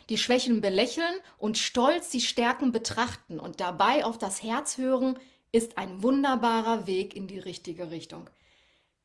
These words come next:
Christina, vielen, vielen herzlichen Dank.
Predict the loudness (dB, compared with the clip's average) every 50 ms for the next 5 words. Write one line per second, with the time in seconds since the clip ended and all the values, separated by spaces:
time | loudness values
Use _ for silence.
0 | _ _ -14 -12 -12 -12 -10 -10 -8 -8 -6 -4 -4 -6 -6 -10 _ _ _ _
1 | _ _ _ _ -18 -8 -2 0 0 2 2 2 0 0 0 -4 -6 -8 -10 -10
2 | -8 -6 -4 -4 -4 -4 -6 -8 -6 -6 -6 -6 -6 -8 -8 -8 -8 -10 -12 -12
3 | -12 -12 -12 -12 -16